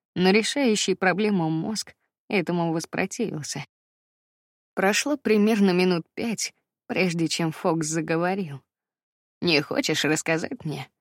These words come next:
почему ты там грызёшь ногти?» Фокс поднял руку.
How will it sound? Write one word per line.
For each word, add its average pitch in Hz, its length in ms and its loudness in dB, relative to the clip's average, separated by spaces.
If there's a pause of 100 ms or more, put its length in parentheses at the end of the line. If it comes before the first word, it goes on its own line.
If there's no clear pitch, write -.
(200)
почему 262 380 4
ты 190 100 0
там 175 220 2
грызёшь 190 400 4
ногти?» 185 400 -4 (1040)
Фокс - 320 -10
поднял 170 420 -2
руку. 160 320 -8